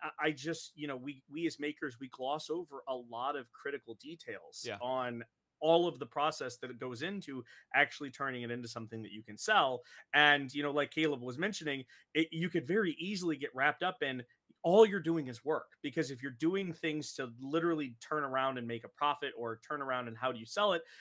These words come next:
Speaker 1: it's, it be-, quickly becomes,
Speaker 2: <clears throat>
Speaker 1: "Oh, well, I have to do this and then this," and you're
Speaker 2: Mm-hmm.
Speaker 1: always working. You're
Speaker 2: Mm-hmm.
Speaker 1: either worried about views, you're worried about traffic,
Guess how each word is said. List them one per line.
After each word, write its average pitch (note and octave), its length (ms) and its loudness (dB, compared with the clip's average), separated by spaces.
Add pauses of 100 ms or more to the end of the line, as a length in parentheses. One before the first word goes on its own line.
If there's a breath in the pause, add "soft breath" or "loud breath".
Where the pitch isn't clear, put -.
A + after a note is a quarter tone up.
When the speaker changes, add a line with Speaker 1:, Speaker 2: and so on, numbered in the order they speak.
(120)
Speaker 1:
it's, D#3 240 0 (100)
it E3 160 2
be-, D#3 140 -6 (160)
quickly A3 320 4
becomes, D3 420 0
Speaker 2:
<clears throat> D#3 60 -2
Speaker 1:
"Oh, E3+ 140 8
well, C3+ 160 0
I C3 160 2
have C3+ 200 -4
to A#2+ 80 -14
do A2 100 -8
this E3 300 2
and A#2 120 -8
then A#2 140 -8
this," D#3+ 300 0
and B2 100 -10 (260 loud breath)
you're E3+ 200 2
Speaker 2:
Mm-hmm. D#3 100 4
Speaker 1:
always C#3+ 320 4
working. B2+ 360 -8
You're B2 300 -4
Speaker 2:
Mm-hmm. G2+ 200 -4
Speaker 1:
either D3 240 2
worried C3+ 380 -4
about A#2 320 -2
views, D#3 340 -2
you're B2+ 80 -6
worried B2 260 -6
about G#2 240 -8
traffic, D#3 500 2